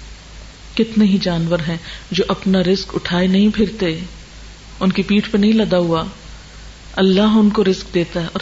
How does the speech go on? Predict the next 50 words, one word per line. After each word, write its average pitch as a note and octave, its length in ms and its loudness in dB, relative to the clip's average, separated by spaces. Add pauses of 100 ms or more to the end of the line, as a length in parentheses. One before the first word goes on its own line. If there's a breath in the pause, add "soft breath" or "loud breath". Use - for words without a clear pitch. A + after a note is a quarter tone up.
تمہارا F#3+ 580 2
رازق G3 420 0
بھی F#3+ 140 0
وہی E3+ 220 -4
ہے۔ F#3 60 -10 (460)
آخر G3+ 200 0
اتنے A3+ 380 2
سال A#3 320 2
زندگی G#3 320 2
کے A#3 100 0
گزارے، G3 440 2
کسی G#3+ 200 -4
دن G#3 120 2
بھوکے F#3 300 2
تو A#3 100 -2
نہیں B3+ 140 0
سوئے F3+ 200 -4
نا؟ G#3+ 120 -6 (840)
بیس F#3 140 -2
سال F#3+ 260 0
عمر F#3 200 2
ہے، F#3 140 2
چالیس F3+ 340 0
سال F3+ 240 -2
عمر F#3 320 -2
ہے، G3 100 0
چالیس G3 360 -2 (100)
سال G3+ 140 -2
کھلایا G3+ 440 -2
نا A#3 120 -2
اس A3+ 260 -6
نے، A3 60 -4 (840 loud breath)
تو A#3+ 140 -2
جس A3+ 200 0
نے C4+ 120 4
پچھلے B3 420 0
چالیس C#4 340 0
سال A#3+ 220 -2
کھلایا، A3 360 -2
وہ A#3 140 0
اگلے A3 260 -2
بھی A3+ 120 -4
کھلا F#3 320 -2
دے F3 160 -6
گا، - 40 -8 (1080)
یہ A3+ 80 4
اس G#3+ 180 2
کے A3+ 120 -2
ذمہ E3 280 -4
ہے۔ D#3 140 -12